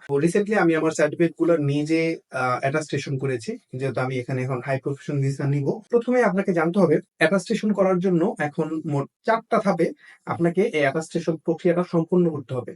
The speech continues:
প্রথম হচ্ছে বাংলাদেশে যত অথরিটি গুলো আছে যাদের থেকে অ্যাটাস্টেশন করাতে হবে, এরপর বাংলাদেশে যে ইউএই যেই,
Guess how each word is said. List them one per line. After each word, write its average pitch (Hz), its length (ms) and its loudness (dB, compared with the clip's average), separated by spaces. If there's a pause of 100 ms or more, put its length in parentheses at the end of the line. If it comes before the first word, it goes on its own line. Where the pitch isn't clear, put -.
(140)
প্রথম 226 300 4
হচ্ছে - 220 4 (180)
বাংলাদেশে 185 540 4
যত 156 240 2
অথরিটি 147 440 -2
গুলো 127 180 -2
আছে - 260 -6 (220)
যাদের 135 420 0
থেকে 151 220 -2
অ্যাটাস্টেশন 143 520 -4
করাতে 147 300 0
হবে, 143 300 2 (220)
এরপর 247 460 4 (300)
বাংলাদেশে 208 640 2
যে 196 240 2
ইউএই 190 520 4
যেই, 151 400 0